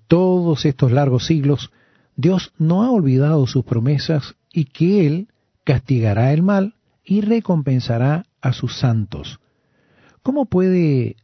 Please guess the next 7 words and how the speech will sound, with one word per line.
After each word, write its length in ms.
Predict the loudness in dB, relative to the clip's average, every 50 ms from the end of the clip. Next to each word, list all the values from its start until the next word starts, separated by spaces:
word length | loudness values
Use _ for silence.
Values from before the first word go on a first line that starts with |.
| _ _ _ _
aprender 560 | -2 -2 0 0 0 0 0 0 0 2 2 2
a 80 | 0
aferrarse 840 | 0 -2 -2 -2 -2 -2 0 0 2 2 2 0 -2 -4 -4 -6 -4
a 60 | -4
esas 260 | -4 -2 -2 -2 -4 -2
promesas, 640 | -4 -4 -4 -2 -2 -2 -2 -2 -4 -4 -6 -10 -10 -6
especialmente 800 | -4 -2 -2 -2 -2 -2 -2 0 0 0 0 0 -2 -4 -4